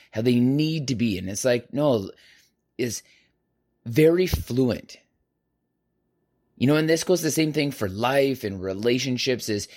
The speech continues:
as well as business, is you have to stay agile in the mind and don't get entrenched in what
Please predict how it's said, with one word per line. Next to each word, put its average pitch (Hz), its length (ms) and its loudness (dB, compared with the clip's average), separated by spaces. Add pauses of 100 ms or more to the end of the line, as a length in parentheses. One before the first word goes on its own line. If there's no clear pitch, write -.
(140)
as 110 120 -6
well 120 340 2
as 117 180 -2
business, 104 500 -4
is 123 160 -2
you 165 60 4
have 165 100 0
to - 80 -6
stay 160 240 0 (340)
agile 143 720 0
in 143 160 0
the 135 80 2
mind 123 500 0
and 104 120 -4
don't 127 180 -2
get 131 160 0
entrenched - 800 -2
in 110 180 -2 (300)
what 127 240 -2